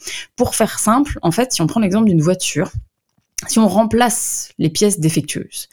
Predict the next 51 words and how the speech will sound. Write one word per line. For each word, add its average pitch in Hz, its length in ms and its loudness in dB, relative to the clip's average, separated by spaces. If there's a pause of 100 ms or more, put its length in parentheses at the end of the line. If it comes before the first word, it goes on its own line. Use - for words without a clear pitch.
(380)
ça, 170 320 0
vous 131 100 -2
allez 139 140 2
chez 147 120 0
le 135 60 4
mécano 147 680 4
et 170 60 2
il 147 100 0
vous 151 80 2
dit, « 156 160 2
Ouais, 202 240 2
on 190 40 4
va 170 100 2
vous 156 100 0
rem-, 147 260 2
remplacer 156 600 2
les 127 120 2
freins, 175 560 2
le 165 140 2
moteur, 165 460 2
et 170 40 -2
cetera. » 160 540 0 (280)
Ça, - 220 0
c'est 233 140 0
l'autophagie, 156 600 0 (120)
hein, 185 200 2
donc, 131 200 -2
ou 185 160 4
la 160 100 6
mitophagie 156 500 2
quand 143 240 -2
il - 40 -6
s'agit 156 260 0
seulement, 151 480 2
euh, 131 60 -2
de, 135 120 -2
de - 80 -2
remplacer 139 360 0
les 180 80 4
mitochondries. 147 500 2 (640)
Et 180 80 4
si 320 180 0
c'est 254 140 4
pas 220 160 2
possible, 233 400 2
qu'est-ce 262 180 -6
qu'on 226 140 0
fait 214 100 2
de 185 60 2
la 170 60 2
voiture ? 170 480 2